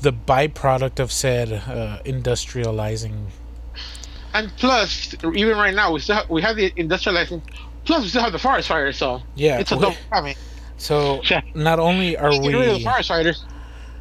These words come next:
Speaker 1: not only are we still not being able to stop the forest fires, we're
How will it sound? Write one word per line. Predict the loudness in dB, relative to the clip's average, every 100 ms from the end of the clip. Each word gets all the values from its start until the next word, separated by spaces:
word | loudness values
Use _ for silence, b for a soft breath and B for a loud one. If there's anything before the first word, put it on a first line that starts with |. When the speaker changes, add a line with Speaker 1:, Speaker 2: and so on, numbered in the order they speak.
| B -6
Speaker 1:
not | 0 2
only | 2 2 0 0
are | 0
we | 0 -2 -4 -6 -4
still | -2 -2 2 4 4 2
not | 2 -2 -2
being | -4 -2
able | -2 -2 -2
to | -4
stop | -2 -4 -4
the | -6
forest | -4 -4 -4
fires, | -4 0 0 2
we're | 2